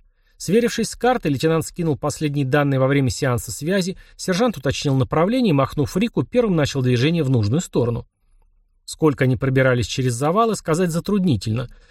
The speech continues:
Но вот то самое место, только тело человека не наблюдается, все сплошь завалено обломками конструкций кораблей,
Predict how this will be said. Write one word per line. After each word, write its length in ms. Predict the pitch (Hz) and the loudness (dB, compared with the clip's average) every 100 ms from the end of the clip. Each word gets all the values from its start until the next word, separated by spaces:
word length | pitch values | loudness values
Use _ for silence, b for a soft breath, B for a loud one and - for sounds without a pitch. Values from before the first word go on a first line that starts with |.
| b - | b 0
Но 120 | 165 | 2
вот 180 | 269 - | 2 0
то 120 | 233 | -2
самое 340 | - 226 208 | 0 0 2
место, 320 | 160 143 - 143 | 2 0 -2 -2
только 240 | 160 151 | -2 -2
тело 300 | - 165 147 | 0 0 0
человека 460 | - 156 202 - 196 | -2 -2 -2 0 0
не 100 | 196 | 2
наблюдается, 680 | 196 202 143 127 127 - | 2 2 2 0 -2 -6
все 200 | 110 147 | -8 -8
сплошь 340 | - 147 143 120 | -8 0 0 2
завалено 480 | 131 147 202 175 | 2 2 2 0
обломками 440 | 127 131 160 - 135 | 2 2 0 0 -2
конструкций 640 | 139 131 - 165 - 143 | 0 -2 -2 -6 -4 -4
кораблей, 540 | 139 170 175 147 107 | 0 0 2 0 -2